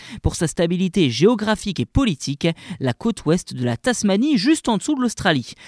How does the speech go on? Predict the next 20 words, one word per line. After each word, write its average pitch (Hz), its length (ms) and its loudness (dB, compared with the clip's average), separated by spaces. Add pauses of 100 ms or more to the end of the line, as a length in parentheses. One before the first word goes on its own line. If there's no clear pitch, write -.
(140)
Alors 143 240 0
concrètement, 196 500 0 (220)
cette 262 240 0
boîte 208 240 2
noire 196 320 2
de 131 80 0
la 127 140 0
Terre 294 340 -2
devrait 180 300 2
mesurer 190 340 0
dix 220 280 -4
mètres 262 360 2
de 147 140 4
long, 196 200 4
soit 170 260 2
la 147 100 4
taille 190 260 2
d'un 139 160 2
camion 160 400 2
quasiment, 147 460 2